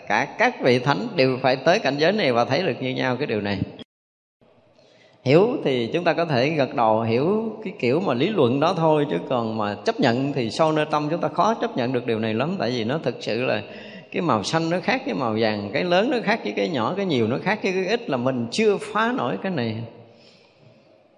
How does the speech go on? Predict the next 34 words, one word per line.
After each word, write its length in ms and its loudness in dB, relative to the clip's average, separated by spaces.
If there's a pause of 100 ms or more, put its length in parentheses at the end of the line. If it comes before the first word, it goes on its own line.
Cho 100 4
nên 180 6
nói 200 6
tới 100 2
cái 120 -2 (140)
chỗ 360 10
mà 440 2 (1040)
tướng 200 4
nào 240 6
nó 120 2
hiện 300 4
nguyên 300 6
tướng 180 2
đó 480 2 (160)
mà 200 0
không 300 2
có 120 4
sự 200 2
sai 200 2
khác 340 2
là 260 2 (200)
không 180 -2
tin. 160 -2 (840)
Tướng 240 6
này 220 4
nó 160 2
khác 220 2
với 120 -2
tướng 240 -2
kia. 360 2 (1200)
Mỗi 200 8
mỗi 240 6
một 240 0
pháp 400 2